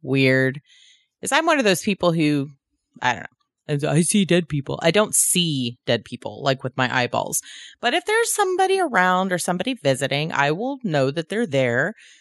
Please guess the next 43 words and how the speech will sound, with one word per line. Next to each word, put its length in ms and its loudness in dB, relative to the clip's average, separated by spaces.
My 80 2
grandpa 460 2
had 140 2
a 60 0
ghost 360 0
living 240 0
in 100 2
a 80 2
house, 500 0
like, 200 0
in 40 0
an 120 0
attic 420 2
of 140 -6
the 80 0
house 260 2
he 120 0
had 160 4
when 100 -2
we 100 0
were 80 -4
kids. 400 0
It 40 -8
was 120 0
totally 320 2
cool. 360 2
He 100 -4
stayed 320 0
upstairs. 520 0
I 100 -4
stayed 280 -4
downstairs. 480 0
It 60 0
was 100 -4
fine. 280 2
You 140 0
know, 180 4
so 360 2
there's 220 0
that. 240 -2
I 80 -2
don't 140 -6
know. 120 -14